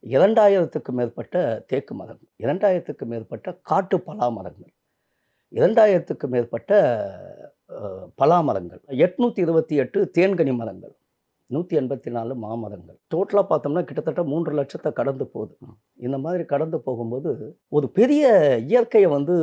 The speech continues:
நம்ம அழிக்கிற மாதிரி ஒரு ஃபீலிங் தான் வருது. இன்னொன்னு,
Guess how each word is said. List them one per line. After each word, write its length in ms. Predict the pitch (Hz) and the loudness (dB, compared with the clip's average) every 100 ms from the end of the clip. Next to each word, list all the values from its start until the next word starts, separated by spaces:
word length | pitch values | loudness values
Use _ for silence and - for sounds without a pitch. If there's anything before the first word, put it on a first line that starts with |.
| 139 | 2
நம்ம 280 | 123 117 110 107 | 0 -2 -2 0
அழிக்கிற 460 | 143 - 226 202 | 0 2 4 4
மாதிரி 320 | 180 175 202 175 | 4 2 4 2
ஒரு 160 | 135 | -2
ஃபீலிங் 380 | - 147 131 117 | -4 -4 -4 -4
தான் 140 | 113 117 | -6 -8
வருது. 220 | 104 - | -18 -10
இன்னொன்னு, 340 | 123 226 196 | -4 -2 -2